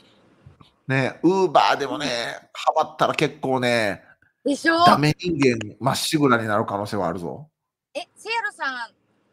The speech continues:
Speaker 2: 結構頼んだりしてます？
Speaker 1: 俺ね、一時結構、もう、社会人として終わってる生活過ごしてた時はもう、
Speaker 2: <laughs>
Speaker 1: 一日家でぐわ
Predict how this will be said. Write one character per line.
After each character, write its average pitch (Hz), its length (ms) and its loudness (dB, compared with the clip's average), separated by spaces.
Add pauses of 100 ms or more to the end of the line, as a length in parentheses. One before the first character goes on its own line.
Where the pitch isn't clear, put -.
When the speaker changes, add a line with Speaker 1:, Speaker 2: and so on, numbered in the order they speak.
(720)
Speaker 2:
結 - 140 -16
構 311 120 -16
頼 285 240 -10
ん - 20 -20
だ 277 80 -12
り 220 100 -16
し - 60 -20
て 247 80 -12
ま 247 140 -16
す？ - 120 -20 (840)
Speaker 1:
俺 135 220 4
ね、 120 220 -2
一 220 240 -6
時 302 240 -2
結 - 300 -2
構、 113 520 2 (200)
も 127 560 0 (640)
う、 - 40 -10
社 165 140 -2
会 214 200 4
人 139 140 -2
と 123 100 -2
し - 40 -4
て 113 60 0
終 143 120 6
わ 160 80 10
っ 160 80 0
て 156 80 2
る 151 60 4
生 127 160 0
活 110 300 -6
過 113 80 -6
ご 110 100 -2
し 107 60 -6
て 110 80 -12
た 104 100 -6
時 92 220 -6
は 90 120 0
も 87 200 -8
う、 - 20 -8 (580)
Speaker 2:
<laughs> - 540 -20
Speaker 1:
一 190 320 0
日 185 300 0
家 180 160 6
で 127 120 2
ぐ 107 160 -4 (240)
わ 131 80 0